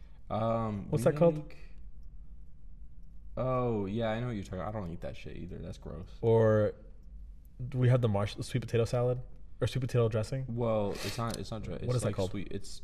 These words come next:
Speaker 1: it's yams. It's ca-, uh, uh,
Speaker 2: Ooh,
Speaker 1: something yams.
Speaker 2: this is for my brother. Are yams and sweet potatoes the same thing?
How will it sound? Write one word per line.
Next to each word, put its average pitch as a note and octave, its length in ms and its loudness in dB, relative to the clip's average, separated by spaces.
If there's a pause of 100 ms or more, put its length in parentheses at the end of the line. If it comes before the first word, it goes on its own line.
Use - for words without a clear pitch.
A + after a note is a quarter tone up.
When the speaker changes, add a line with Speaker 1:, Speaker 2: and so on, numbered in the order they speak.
Speaker 1:
it's - 240 -8
yams. G2+ 800 -4
It's - 140 -8
ca-, - 220 -10
uh, F2+ 680 -4
uh, F#2 40 10
Speaker 2:
Ooh, D3 100 12
Speaker 1:
something F#2 360 -2
yams. D#2+ 140 -4
Speaker 2:
this - 160 0
is D#3+ 60 -2
for G3 80 6
my D#3+ 100 8
brother. F#2 380 2 (120)
Are E3 200 10
yams C#3+ 540 8 (180)
and B2+ 100 6
sweet B2+ 140 0
potatoes B2 240 8
the G#2 60 4
same F#2+ 180 2
thing? - 200 -6